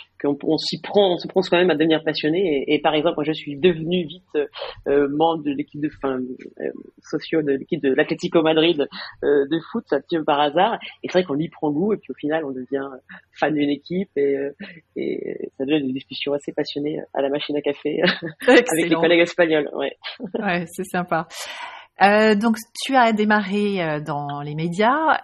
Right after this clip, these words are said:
Speaker 2: Euh, qu'est-ce qui
Speaker 1: Ouais.
Speaker 2: t'a fait basculer du côté tech ? À quel moment dans ta carrière t'es venue à la tech ?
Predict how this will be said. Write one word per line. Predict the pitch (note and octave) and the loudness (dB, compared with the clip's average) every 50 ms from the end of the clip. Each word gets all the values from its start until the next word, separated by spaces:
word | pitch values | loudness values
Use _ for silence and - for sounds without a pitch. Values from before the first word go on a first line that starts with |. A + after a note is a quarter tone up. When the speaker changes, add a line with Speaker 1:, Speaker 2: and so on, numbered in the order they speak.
| - | -2
Speaker 2:
Euh, | - F3 F3 F3 E3+ E3+ E3+ E3+ E3+ E3 E3+ E3 E3 | -4 -2 -2 -4 -4 -6 -6 -6 -6 -6 -6 -6 -4
qu'est-ce | - B3 B3 A#3+ - | -2 -2 -2 2 2
qui | A#3 | 2
Speaker 1:
Ouais. | A#3+ A#3+ | 2 2
Speaker 2:
t'a | - G3 F#3+ | 2 0 0
fait | - - - - - B3+ C4+ C#4+ D4+ D4 C#4 | -2 -6 -12 -6 -2 2 2 4 4 2 2
basculer | A3+ G#3+ G#3 - - - - A3 G#3 A3+ A#3 B3 B3+ B3+ C4 B3+ | 2 2 0 0 -4 -6 -6 -4 -2 -2 -2 -2 -2 -2 -4 -4
du | G#3+ G3 G3 | -4 -6 -6
côté | - A3 G#3 - G3 G3 | -8 -8 -6 -6 -6 -6
tech ? | G3 A3 G#3+ G#3+ - | -4 -6 -6 -4 -6
À | F#3+ | -8
quel | F#3+ - C4 B3 A#3+ | -6 -4 -4 -2 0
moment | A3+ A3 G#3+ G#3+ A3 A3 | 0 0 0 0 -2 -2
dans | G#3+ G3 F3 | -4 -4 -4
ta | - F#3+ | -6 -8
carrière | G3 - F#3 F3 F3+ F#3+ F#3+ G3 G3+ - | -6 -6 -10 -8 -6 -6 -6 -6 -6 -8
t'es | - F3 F3 | -10 -12 -10
venue | E3 E3 E3+ E3+ F3+ F3+ | -8 -6 -6 -6 -6 -6
à | |
la | E3+ E3 E3+ | -6 -8 -8
tech ? | E3 - F#3 F3+ | -10 -12 -12 -12